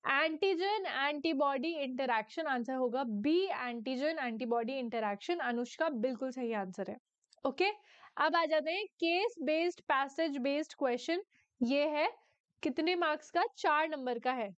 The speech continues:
चार नंबर का क्वेश्चन है। यहाँ ध्यान देंगे, observe the following diagram and answer the following question। Name the particular technique of biotechnology whose steps are shown here in this figure। क्या है? एक ये डीएनए है,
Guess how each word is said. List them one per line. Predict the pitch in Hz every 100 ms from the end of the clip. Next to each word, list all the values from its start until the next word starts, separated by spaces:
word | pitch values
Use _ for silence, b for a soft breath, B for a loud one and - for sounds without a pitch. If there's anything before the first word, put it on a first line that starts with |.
| _
चार | - 311 294
नंबर | 320 320 311
का | 311
क्वेश्चन | 311 320 311 311
है। | 339 339
यहाँ | 302 294
ध्यान | 320 302
देंगे, | 285 277 311
observe | 254 233
the | 311 349 349
following | 359 330 302 330 311
diagram | 269 247 262 320 b b _
and | 262
answer | 269 262 302
the | 302 320
following | 294 262 285
question। | 285 233 - 202 202 254
Name | 330 370
the | 349 330 320
particular | 285 269 320 311
technique | 294 294 247 - 254 285 320 330
of | 294 294
biotechnology | 262 254 254 262 254 247 233 214 262 349 b b b _
whose | - 302 330
steps | - 330 339 349 - 285
are | 277 277 285
shown | 320 285 285 269
here | 302 269 - - 294
in | 302 269 277
this | 349 - - - _ _ _ -
figure। | 339 330 262 - _
क्या | - 311
है? | 320 320 427 b b b _
एक | 285 311 320
ये | 349
डीएनए | 311 320 311 311
है, | 311 302 302